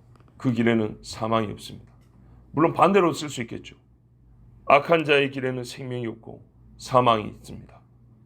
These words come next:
이렇게 쓸 수 있겠죠. 이거는 반대도 기술하고 있는 건 마찬가지입니다. "지혜, 선함, 부지런함, 합하여 의의 길을 걷는 자에게는 생명이 있습니다."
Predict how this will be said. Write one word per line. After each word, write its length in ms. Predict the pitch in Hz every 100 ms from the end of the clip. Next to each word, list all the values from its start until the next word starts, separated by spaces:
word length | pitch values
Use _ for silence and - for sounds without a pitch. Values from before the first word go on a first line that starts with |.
| _
이렇게 260 | 131 139 147
쓸 160 | 139 131
수 120 | 110
있겠죠. 320 | - 120 -
이거는 260 | 147 165 143
반대도 440 | 143 180 180 151
기술하고 360 | - 123 127 127
있는 100 | 120
건 100 | 113
마찬가지입니다. 520 | 110 113 104 - - _ _ _ _ _ _ - - - - - - - - - - - - - - - - -
"지혜, 500 | - 143 165 143 - -
선함, 640 | - 151 170 160 156 -
부지런함, 640 | - 123 151 156 156 160 - _ _ -
합하여 540 | - - 160 160 -
의의 300 | 135 151 165
길을 220 | 147 147 143
걷는 360 | 135 156 151
자에게는 520 | 135 131 127 127 123 - _ _ _
생명이 400 | - 135 127 117
있습니다." 320 | - - -